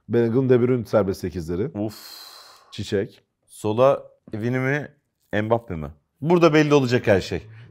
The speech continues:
Speaker 2: Tepki yiyor musun? Yiyorsan bundan yiyor musun, yemiyor musun belli olacak hocam.
Speaker 1: <laughs> Peki dokuzu Haaland'ı aldık mı?
Speaker 2: Ya da Haaland'ı almayacaksın. Üçünden ikisi, değil mi?
Speaker 1: Ee, ben
Speaker 2: Birini
Speaker 1: Haaland-,
Speaker 2: sağa atabilir misin?
Speaker 1: Burada programı öyle açtık, Haaland'ı almıyormuşum değil mi?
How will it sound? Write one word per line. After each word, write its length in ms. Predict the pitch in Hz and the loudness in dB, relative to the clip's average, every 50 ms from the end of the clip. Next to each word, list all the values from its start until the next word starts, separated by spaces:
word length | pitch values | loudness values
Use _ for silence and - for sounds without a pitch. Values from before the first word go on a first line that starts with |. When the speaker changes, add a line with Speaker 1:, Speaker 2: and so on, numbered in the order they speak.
| _ | _
Speaker 2:
Tepki 300 | - 170 160 156 165 - | -2 -2 -2 -2 -4 -6
yiyor 280 | 165 170 180 185 175 151 | -4 -2 2 2 2 2
musun? 340 | 139 127 - - 165 160 160 _ _ _ _ _ _ - | 2 -2 -4 -6 -8 -8 -10 _ _ _ _ _ _ -10
Yiyorsan 500 | 147 160 175 180 165 151 - 170 160 151 | -2 2 4 4 4 4 2 2 2 2
bundan 240 | 151 160 160 160 156 | 0 -2 0 0 0
yiyor 280 | 160 160 180 180 160 139 | 0 0 -2 -2 -2 -2
musun, 220 | 131 123 - 170 | -4 -6 -10 -8
yemiyor 280 | 160 160 156 139 135 135 | -8 -6 -4 -4 -4 -4
musun 180 | 127 123 117 127 139 | -4 -6 -6 -4 0
belli 200 | 139 147 127 127 | 0 0 2 4
olacak 320 | 127 120 107 107 107 95 | 2 2 4 2 0 0
hocam. 280 | - 95 80 85 76 - - _ | 0 0 0 -2 -2 -4 -6 _
Speaker 1:
<laughs> 100 | - - | -4 -2
Peki 240 | 127 127 123 143 | 0 0 2 4
dokuzu 300 | 131 135 131 - 135 135 | 4 4 4 2 0 2
Haaland'ı 420 | 135 131 139 135 135 135 131 127 139 | 4 4 6 6 6 6 6 6 6
aldık 280 | 135 135 139 254 - | 6 6 4 0 -6
mı? 160 | - 92 82 - _ _ _ _ _ _ _ _ _ _ _ _ _ _ _ _ - | -6 -8 -8 -8 _ _ _ _ _ _ _ _ _ _ _ _ _ _ _ _ 0
Speaker 2:
Ya 140 | - 123 131 | 2 2 4
da 100 | 175 170 | 4 4
Haaland'ı 340 | 170 170 165 151 143 127 110 | 4 4 4 4 4 4 4
almayacaksın. 400 | 98 92 90 82 85 82 - 113 | 4 2 0 -4 -8 -8 -10 -12
Üçünden 320 | 127 - - 120 139 160 | -12 -10 -8 -6 -6 -6
ikisi, 340 | 156 139 - - - - 76 - _ - - | -6 -8 -10 -12 -10 -10 -10 -10 _ -12 -10
değil 120 | 143 185 | -8 -6
mi? 100 | 185 117 - _ _ _ _ _ _ - | -8 -8 -10 _ _ _ _ _ _ -12
Speaker 1:
Ee, 40 | 95 95 98 98 98 95 95 95 90 | -10 -8 -6 -6 -6 -6 -6 -2 0
ben 200 | 110 117 117 123 | 2 2 4 4
Speaker 2:
Birini 100 | 127 131 | 4 4
Speaker 1:
Haaland-, 100 | 135 135 | 4 2
Speaker 2:
sağa 300 | 135 127 139 135 135 131 | 2 2 2 4 6 4
atabilir 320 | 127 127 - 131 135 170 214 | 4 2 0 -6 -6 -6 -8
misin? 260 | 185 - - 82 73 - _ _ _ _ _ _ _ _ _ 117 110 - | -10 -10 -12 -12 -14 -14 _ _ _ _ _ _ _ _ _ -20 -18 -12
Speaker 1:
Burada 520 | - 113 110 110 113 120 127 131 123 - 90 | -6 -4 -2 2 4 6 6 6 4 2 -2
programı 360 | - 120 120 120 127 131 135 | -2 0 2 4 4 4 4
öyle 140 | 139 135 131 | 6 6 6
açtık, 260 | 117 113 - 117 - | 6 4 2 -2 0
Haaland'ı 380 | 123 120 120 120 117 117 120 123 | 2 4 4 4 2 2 2 2
almıyormuşum 480 | 120 123 117 107 95 85 - - 95 101 | 0 0 0 -4 -6 -6 -8 -10 -8 -6
değil 100 | 127 135 | -6 -6
mi? 120 | 104 87 | -6 -8